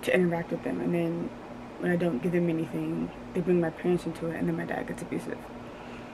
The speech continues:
So I don't even know what the fuck happened for my dad to come over the last time. But he popped up mad about God knows fucking what.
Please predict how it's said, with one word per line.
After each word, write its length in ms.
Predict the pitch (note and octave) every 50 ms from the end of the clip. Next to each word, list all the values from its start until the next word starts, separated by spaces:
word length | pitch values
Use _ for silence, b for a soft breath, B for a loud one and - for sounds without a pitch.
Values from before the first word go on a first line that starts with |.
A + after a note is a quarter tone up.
| - - -
So 720 | - - - - G3+ G3 F#3+ F#3 F3+ F3+ F3 F3 F3 F3 F3+ - - - - - - - - - - - - - - - - - - - - - - - - - - - - - - - -
I 80 | F3+
don't 140 | F#3 G3 G3+
even 200 | G#3+ G3+ G3 G3+
know 240 | G3 F#3+ F#3+ F#3 F#3
what 280 | F3+ F3 F3+ F#3 F3+ -
the 80 | F3+
fuck 320 | F3 - - F3 F3+ E3+ - - - - - - - - -
happened 440 | - F3 F3+ F3 E3+ E3 E3+ E3
for 80 | - F3
my 120 | F3+ F3
dad 220 | E3+ E3 F3 E3+ E3
to 60 | F3
come 200 | F3 - F#3 F3+
over 140 | F3 E3+ E3+
the 140 | E3 E3 E3+
last 320 | E3 E3 E3 E3 D#3 -
time. 380 | - - - F2+ F#3 - E3+ D#3+ - - - - - - - - - - - - -
But 80 | -
he 260 | E3+ E3+ F3+ F3+ F3+ E3+ - - - - -
popped 340 | - - F#3+ G#3 G#3 - -
up 320 | G3 F#3+ F#3+ F3+ - -
mad 320 | - F3+ F3+ F3+ F#3 F#3+ F#3+
about 440 | F#3+ F3 F#3 F3+ F3+ F3+ F3 E3+ - - - - - - - - - - - - - - - E3 D#3+ -
God 340 | - F#3+ F#3+ G3+ G#3+ G#3+ G#3
knows 300 | G3+ G3+ G3+ G#3 G3 -
fucking 360 | - G3+ F#3 - F3 F3 F3
what. 280 | E3+ D#3+ - - -